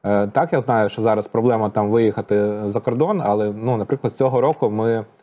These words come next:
е, брали участь в одній виставці в Німеччині, виставка «Єврошоп», де сконцентрований там всесвітній рітейл.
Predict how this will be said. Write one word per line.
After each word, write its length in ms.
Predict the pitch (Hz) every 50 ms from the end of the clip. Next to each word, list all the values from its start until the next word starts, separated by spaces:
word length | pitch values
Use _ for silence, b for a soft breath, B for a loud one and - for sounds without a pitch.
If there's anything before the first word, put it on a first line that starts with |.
| b b b b b b b -
е, 260 | 107 107 107 104 101 101
брали 320 | 98 98 123 127 180 196
участь 300 | 208 202 - 202 - -
в 40 | 170
одній 200 | 156 147 175 160
виставці 480 | 151 156 160 156 - 143 123 - -
в 60 | 113 113
Німеччині, 640 | 113 113 139 180 180 - - 160 143 135 131 127
виставка 560 | 120 117 110 120 113 - - 101 - - 107
«Єврошоп», 520 | 104 107 101 104 117 - - 165 175 175 160 b b b b b b -
де 180 | 135 147 165
сконцентрований 680 | 156 - - 113 - - - 151 139 139 143 131 117 104
там 120 | - 110
всесвітній 540 | 95 - - 95 - 139 139 131 - 120 113
рітейл. 420 | 107 - - - 95 87 85 87